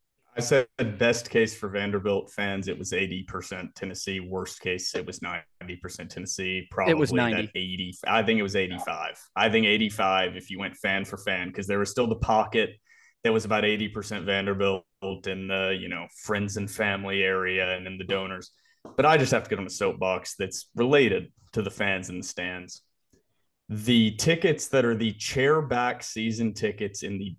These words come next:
Speaker 1: donor section, the Commodore Club section, or whatever the hell it's called, Vandy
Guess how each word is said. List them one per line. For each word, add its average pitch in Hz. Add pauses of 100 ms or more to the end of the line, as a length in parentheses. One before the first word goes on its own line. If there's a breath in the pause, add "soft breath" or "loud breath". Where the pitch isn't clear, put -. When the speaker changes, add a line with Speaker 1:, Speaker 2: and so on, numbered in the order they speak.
Speaker 1:
donor 110
section, 95
the 87
Commodore 113
Club 101
section, 101
or 95
whatever 98
the 107
hell 104
it's 104
called, 92
Vandy 98